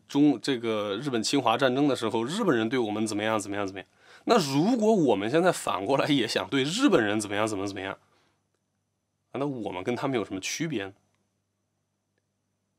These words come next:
这是我们要思考的。那么压死骆驼的最后一根稻草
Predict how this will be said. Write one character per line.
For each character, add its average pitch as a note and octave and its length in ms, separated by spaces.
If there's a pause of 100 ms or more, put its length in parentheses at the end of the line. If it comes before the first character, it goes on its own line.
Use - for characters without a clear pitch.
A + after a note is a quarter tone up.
(560)
这 E3 160
是 - 80
我 G#2+ 80
们 F#2 100
要 F#2 80
思 - 200
考 - 160
的。 - 160 (1400)
那 A3 60
么 A3 100
压 A3+ 260
死 C#4 160
骆 G#3 220
驼 C3 120
的 B2 120
最 B3+ 180
后 B3 220
一 F3+ 60
根 B2 160
稻 A2+ 180
草 - 240